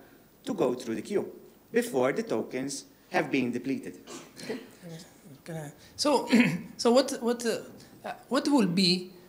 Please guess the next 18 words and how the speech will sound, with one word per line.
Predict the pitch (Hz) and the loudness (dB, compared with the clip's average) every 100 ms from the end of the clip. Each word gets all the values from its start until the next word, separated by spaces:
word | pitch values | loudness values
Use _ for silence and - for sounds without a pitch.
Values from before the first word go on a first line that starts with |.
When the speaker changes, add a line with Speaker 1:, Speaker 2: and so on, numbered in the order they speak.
| - - | -18 -4
Speaker 2:
the | 180 | -4
theoretic-, | - 185 185 208 202 190 - | 4 6 8 6 2 -2 0
the | 185 175 | 0 2
theoretical | 180 185 220 220 202 202 196 | 4 6 4 4 2 8 10
ceiling | 196 - 247 208 185 | 12 12 12 12 12
speed | 175 - 175 165 - - - - - - | 12 12 10 10 6 0 -2 -4 10 12
of | 165 | 12
the | 170 | 12
burst | 160 151 147 - - - | 12 12 12 12 8 8
at | 160 151 | 10 12
this | 156 | 12
moment? | 170 135 117 117 - - - - - - - - - - - - - - - - - - | 12 8 8 4 0 -4 -12 -14 -14 -14 -14 -14 -14 -14 -14 -14 -14 -14 -14 -14 6 12
Within | 196 247 262 | 12 12 12
that | 247 226 - | 12 12 12
one | 196 190 | 12 12
hundred | 220 220 185 | 12 12 12
mega, | 180 185 180 170 165 - - - - - - - - | 12 12 12 12 12 6 -6 -12 -10 -2 0 4 10
within, | 180 | 12